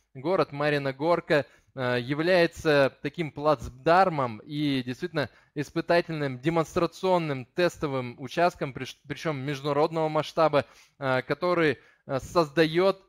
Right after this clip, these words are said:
технологию Skyway и постоянно будет модифицировать и улучшать, э, поколение технологии Skyway.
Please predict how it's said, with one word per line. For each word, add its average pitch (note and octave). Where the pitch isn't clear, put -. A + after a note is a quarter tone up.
технологию D#3+
Skyway D#3+
и E3
постоянно F3
будет D#3+
модифицировать D#3+
и C#3+
улучшать, C#3+
э, C3
поколение C#3+
технологии B2+
Skyway. C3+